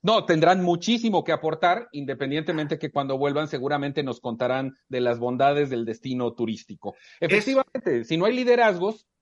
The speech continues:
Speaker 1: importantes políticos, todo esto es una hipocresía, se habla de ello, eh, pero no se toman las acciones.
Speaker 2: José Luis, te referías al dinero, du-,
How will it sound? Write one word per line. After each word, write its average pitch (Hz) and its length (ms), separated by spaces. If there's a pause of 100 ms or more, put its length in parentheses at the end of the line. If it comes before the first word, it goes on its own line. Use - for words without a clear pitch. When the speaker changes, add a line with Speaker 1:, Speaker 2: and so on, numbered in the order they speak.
(120)
Speaker 1:
importantes 165 680
políticos, 190 600
todo 190 200
esto 185 140
es 175 80
una 165 140
hipocresía, 170 680 (160)
se - 240
habla 196 340
de 196 160
ello, 180 300 (240)
eh, 120 680
pero 147 200
no 160 100
se 160 120
toman 139 260
las 123 160
acciones. 101 580 (1080)
Speaker 2:
José 190 340
Luis, 247 140
te 254 100
referías 240 460
al 247 160
dinero, 214 640
du-, 151 160